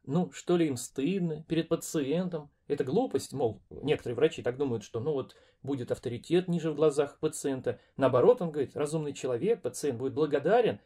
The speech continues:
что так серьезно врач отнесся к, ну, скажем, там, своим,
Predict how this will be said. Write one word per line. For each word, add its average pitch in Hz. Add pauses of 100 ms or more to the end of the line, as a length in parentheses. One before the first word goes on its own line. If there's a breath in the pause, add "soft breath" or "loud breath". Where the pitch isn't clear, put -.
(160 soft breath)
что -
так 151
серьезно 156
врач 185
отнесся -
к, 165
ну, 135
скажем, 135
там, 101
своим, 139